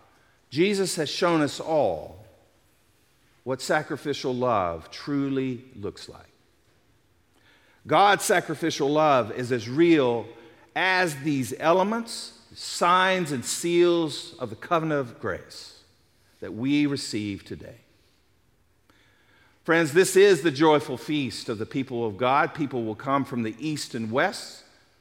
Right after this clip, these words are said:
the north and the south, to join together in the kingdom of God at God's table.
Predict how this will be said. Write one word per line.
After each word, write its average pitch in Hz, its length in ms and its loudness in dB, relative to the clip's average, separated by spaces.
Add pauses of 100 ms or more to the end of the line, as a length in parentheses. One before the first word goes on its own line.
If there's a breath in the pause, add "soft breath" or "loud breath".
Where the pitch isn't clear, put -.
(160)
the 110 80 -10
north 196 640 0
and 156 120 -4
the 139 60 -6
south, - 680 -10 (800)
to 131 80 -8
join 208 400 4
together 165 600 2 (1400)
in 117 100 -10
the 113 60 -6
kingdom 156 440 -4
of 135 140 -4
God 87 360 -10 (100)
at - 100 -20
God's 104 340 -10
table. - 340 -20